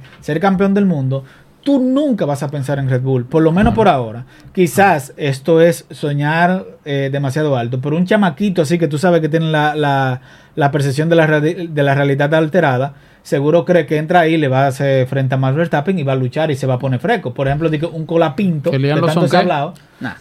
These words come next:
Speaker 2: ¿Que Liam Lawson qué?
Speaker 1: No, Li-, Li Alonso está respetando a Max Verstappen por ahora, porque él está peleando por ese asiento de, de Checo.
Speaker 3: Exactamente.
Speaker 2: Bueno.
Speaker 1: Pero para terminar,
Speaker 3: Que se
Speaker 1: el,
Speaker 3: ponga de
Speaker 1: el, el
Speaker 3: fresco, se
Speaker 1: debate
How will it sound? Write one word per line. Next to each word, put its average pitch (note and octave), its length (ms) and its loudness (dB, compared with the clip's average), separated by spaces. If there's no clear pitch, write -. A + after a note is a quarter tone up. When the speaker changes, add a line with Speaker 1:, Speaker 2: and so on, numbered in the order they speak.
Speaker 2:
¿Que D3 80 -6
Liam D3 220 0
Lawson D3 240 -2
qué? F#3+ 160 -6
Speaker 1:
No, A#3+ 160 0
Li-, F3+ 160 -2
Li F3 100 0
Alonso A#3 800 4
está G3 180 0
respetando A3+ 460 2
a F3+ 40 0
Max F3 120 2
Verstappen D#3 380 0
por D3 160 0
ahora, C3+ 260 4
porque C3+ 160 0
él D3 60 2
está D#3 160 2
peleando D#3 280 2
por D3 140 4
ese D3+ 120 0
asiento C3+ 420 0
de, B2+ 240 4
de C3 180 -2
Checo. A#2+ 320 -6
Speaker 3:
Exactamente. A#2 420 -4
Speaker 2:
Bueno. G2 140 -8
Speaker 1:
Pero G3+ 400 2
para D#3+ 240 0
terminar, F3 580 -2
Speaker 3:
Que C3 120 -4
se C3+ 80 0
Speaker 1:
el, D#3+ 80 2
Speaker 3:
ponga C#3+ 160 0
de D#3 80 6
Speaker 1:
el, F3 60 0
el - 40 -4
Speaker 3:
fresco, E3+ 220 4
se F3 60 4
Speaker 1:
debate G3 160 4